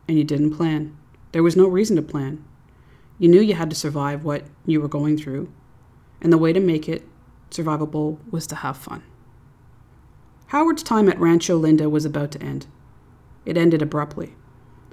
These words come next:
One morning when Howard was getting ready for breakfast, a counselor entered his room and said, "Pack your stuff, you're leaving." One of the patient's family had found out what was going on at the school,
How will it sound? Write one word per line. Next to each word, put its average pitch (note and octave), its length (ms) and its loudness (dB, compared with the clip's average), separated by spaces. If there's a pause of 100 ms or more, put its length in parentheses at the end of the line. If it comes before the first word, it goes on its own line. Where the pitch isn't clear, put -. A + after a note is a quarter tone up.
(680)
One G#3 200 4
morning F#3 280 10
when E3 120 8
Howard E3+ 280 2
was D#3+ 160 -2
getting D#3+ 240 4
ready D#3 160 4
for D3+ 120 -8
breakfast, D3+ 500 -4
a - 40 -10
counselor E3 640 -2
entered F#3 240 0
his D#3 160 0
room D#3 160 4
and D3+ 120 2
said, C#3+ 380 -6
"Pack - 280 -8
your F3 80 -2
stuff, C4+ 380 -2
you're G3+ 100 2
leaving." C#4+ 500 2 (1000)
One F#3+ 180 6
of F#3+ 60 8
the F3+ 60 0
patient's F3 400 -2
family G#3 560 0
had D3+ 220 -10
found E3 240 2
out D3+ 80 2
what D3+ 160 0
was D3+ 140 -4
going D#3 280 4
on D#3 140 4
at D3 100 -2
the D3+ 80 -8
school, - 480 -4